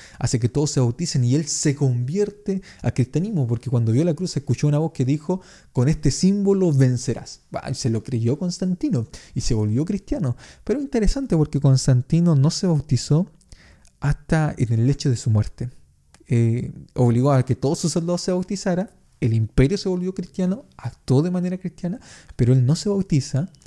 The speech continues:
hasta el hecho de su muerte. Entonces, esto es importante. Entonces, desde el año trescientos veinticinco ya comienza a ejercer un poder el cristianismo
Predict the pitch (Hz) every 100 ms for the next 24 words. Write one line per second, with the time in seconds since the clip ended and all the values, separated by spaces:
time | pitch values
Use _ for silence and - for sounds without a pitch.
0 | - - - - - 131 113 113 143 135
1 | 117 135 180 - _ _ - - 202 117
2 | - - - - - - - - - 175
3 | - - - - - 190 180 165 - -
4 | 113 113 113 120 147 151 135 127 156 180
5 | 151 - 180 170 156 143 - 165 151 135
6 | 156 139 156 151 151 - 120 - - 165
7 | 196 - _ - - 151 156 - 120 117
8 | 117 143 - - 123 131 - - 113 123
9 | 143 160